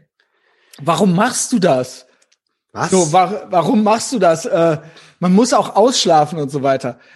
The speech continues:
Speaker 1: Also das ist ja im Prinzip so die Kehrseite vom, äh, das ist ja die andere Seite der Medaille vom, "Ja,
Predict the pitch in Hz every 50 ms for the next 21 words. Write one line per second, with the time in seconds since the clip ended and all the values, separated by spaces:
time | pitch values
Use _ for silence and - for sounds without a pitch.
0 | _ _ _ 170 175 160 302 294 - 262 233 - 247 214 185 208 196 - - 190
1 | 156 - 269 247 - 262 180 180 156 - - 196 233 254 277 247 175 170 151 147
2 | 151 147 170 151 - - 160 156 156 156 160 156 208 160 147 147 147 147 147 147
3 | - _ _ _ _ _ _ _ _ _ _ 175 185 175 180 233 214 170 165 180
4 | - 202 226 240 208 175 180 180 170 175 190 170 160 151 170 175 190 208 208 190
5 | 151 - 170 165 160 160 160 156 139 - - _ _ _ _ _ _ _ _ _
6 | - 175 165 160